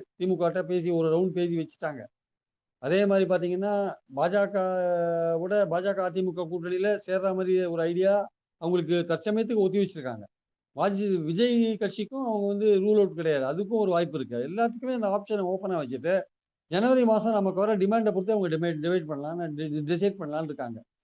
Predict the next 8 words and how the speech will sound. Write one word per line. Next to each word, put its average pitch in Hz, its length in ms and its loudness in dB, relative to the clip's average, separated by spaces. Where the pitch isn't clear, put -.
விஜய் 247 260 2
சைடு 240 240 2
போறதுக்கான 220 460 0
வாய்ப்புகள் 208 400 2
கொஞ்சம் 190 220 -4
குறைவு. 185 360 0
போனா 185 280 -6
வெற்றி 180 280 -4